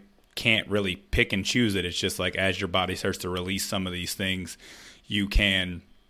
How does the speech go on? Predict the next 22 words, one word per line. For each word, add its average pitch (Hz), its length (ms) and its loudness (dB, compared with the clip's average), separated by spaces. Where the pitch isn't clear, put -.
just 113 240 0
kind 110 180 4
of - 60 -4
feel 92 300 0
kind 95 240 -4
of 90 120 -4
just 92 220 -8
brain 92 240 -4
foggy. 95 500 0
And 90 120 -4
I've, 90 120 -6
I've 104 140 -2
had 113 160 4
a 104 40 2
few 104 160 -4
podcasts 92 540 0
where 92 100 -2
I've 87 100 -4
felt - 240 -2
like 90 240 -6
that, 92 320 0
and 87 200 -10